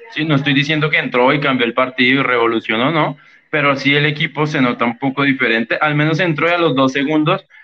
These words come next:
eh, carió al árbitro, cosa que nadie fue capaz de hacer en todo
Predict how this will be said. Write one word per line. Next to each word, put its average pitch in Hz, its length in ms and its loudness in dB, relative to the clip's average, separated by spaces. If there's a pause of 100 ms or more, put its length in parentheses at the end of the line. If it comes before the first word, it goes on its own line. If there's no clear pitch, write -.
(180)
eh, 127 400 2
carió 123 360 0
al 120 80 4
árbitro, 127 440 -2 (160)
cosa 117 240 -4
que 131 140 -4
nadie 117 360 2
fue 120 140 -2
capaz 120 280 -2
de 117 80 -2
hacer 117 160 -2
en 117 80 0
todo 156 100 4